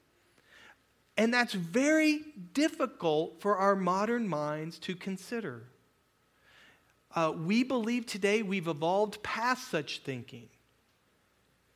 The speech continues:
Uh, but they didn't believe God was unjust to judge them. And the Syrian king had a worldview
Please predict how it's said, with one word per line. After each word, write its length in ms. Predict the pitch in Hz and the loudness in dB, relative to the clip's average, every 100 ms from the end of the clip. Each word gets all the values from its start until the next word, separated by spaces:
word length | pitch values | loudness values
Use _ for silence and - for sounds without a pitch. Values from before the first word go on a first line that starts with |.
| _ _ _ _ _ _ _ _ - | _ _ _ _ _ _ _ _ 4
Uh, 160 | 175 | 4
but 240 | 151 208 233 | 4 4 6
they 160 | 277 | 8
didn't 300 | 359 370 311 | 8 8 4
believe 500 | 220 214 226 233 190 | 2 4 4 2 2
God 520 | 185 190 220 240 254 - - - - _ _ _ _ _ _ _ - | 4 6 6 4 2 -6 -16 -20 -20 _ _ _ _ _ _ _ -6
was 180 | 196 - | -6 -2
unjust 640 | 220 262 254 277 - - - _ - | -2 0 2 2 2 -4 -14 _ -8
to 160 | 226 | -6
judge 440 | 190 233 240 262 - | -4 -4 -6 -8 -10
them. 340 | 139 127 147 - _ _ _ _ - | -10 -10 -16 -20 _ _ _ _ -6
And 140 | 185 | -2
the 80 | 185 | -2
Syrian 440 | - 240 254 247 | 0 2 2 0
king 440 | 247 294 311 233 226 - - | 0 0 2 0 -4 -12 -16
had 260 | - 226 233 | 0 4 6
a 80 | 208 | 4
worldview 800 | 202 254 320 262 202 208 214 | 4 4 4 4 2 2 0